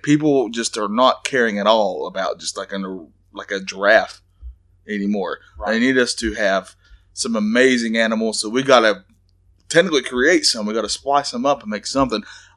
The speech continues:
Speaker 1: I can't think of anything, so I'm coming to you to see if you've got anything yet.
Speaker 2: I'm way ahead of you there, uh, Scientist Bob.
Speaker 1: Oh, okay, good, good, good.
Speaker 2: Get this.
Speaker 1: All right.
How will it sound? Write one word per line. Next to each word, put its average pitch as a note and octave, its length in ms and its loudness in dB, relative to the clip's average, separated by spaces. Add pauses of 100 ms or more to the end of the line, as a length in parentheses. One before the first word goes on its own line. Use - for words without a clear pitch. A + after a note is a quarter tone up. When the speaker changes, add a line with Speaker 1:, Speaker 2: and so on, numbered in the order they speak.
Speaker 1:
I G#3+ 120 8
can't D#3+ 220 4
think A#2+ 180 2
of G#2+ 140 -4
anything, B2 500 0
so C3 180 2
I'm F3+ 100 2
coming C#3+ 260 0
to A2+ 80 -10
you D3+ 240 2
to A#2 80 0
see A2 360 -4 (220)
if A2+ 140 -6
you've F3+ 140 0
got B2 160 6
anything G#2 360 -6
yet. F#2+ 200 -10 (580)
Speaker 2:
I'm A2 200 -10
way C#3 240 -2
ahead C#3+ 180 -2
of A2+ 80 -12
you G2+ 140 -10
there, G2+ 320 -8
uh, G2 240 -8
Scientist - 440 -8
Bob. A2+ 300 -2 (220)
Speaker 1:
Oh, C#3+ 160 6
okay, C#3 160 4
good, A#2+ 300 0
good, G#2+ 200 -4
good. G2 200 -4 (920)
Speaker 2:
Get C#3+ 220 -6
this. - 440 -10 (200)
Speaker 1:
All G#2+ 100 2
right. B2+ 160 2